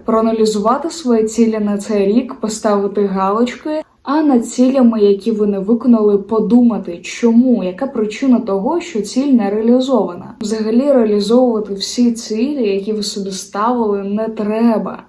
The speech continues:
Дуже часто таке буває, що людина відчуває якусь провину за те, що не всі цілі виконані, в мене так раніше було. І це такий стрес. Будь ласка,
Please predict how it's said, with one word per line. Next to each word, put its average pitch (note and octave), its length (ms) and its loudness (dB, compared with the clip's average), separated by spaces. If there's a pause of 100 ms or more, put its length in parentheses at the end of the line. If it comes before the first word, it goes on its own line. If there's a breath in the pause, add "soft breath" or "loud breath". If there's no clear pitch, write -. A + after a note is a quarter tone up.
(560 loud breath)
Дуже C4 260 2
часто C4+ 360 -4
таке A3 200 -6
буває, A3 500 0
що G#3 200 -4
людина G3+ 540 -2
відчуває G3+ 640 -4
якусь G3+ 360 -8
провину G#3 760 2
за F#3+ 160 -6
те, G3 280 -4
що G#3+ 280 -8
не F#3 140 -6
всі G3 260 -8
цілі G#3 460 -2
виконані, G3+ 920 -2 (260 loud breath)
в G3+ 40 -6
мене G3+ 260 0
так F#3+ 180 -8
раніше G3 400 -4
було. F#3+ 500 0 (380 loud breath)
І A3 100 -6
це B3+ 160 0
такий D4+ 240 0
стрес. - 1000 -4 (680 soft breath)
Будь G#3 120 -2
ласка, G#3 420 -8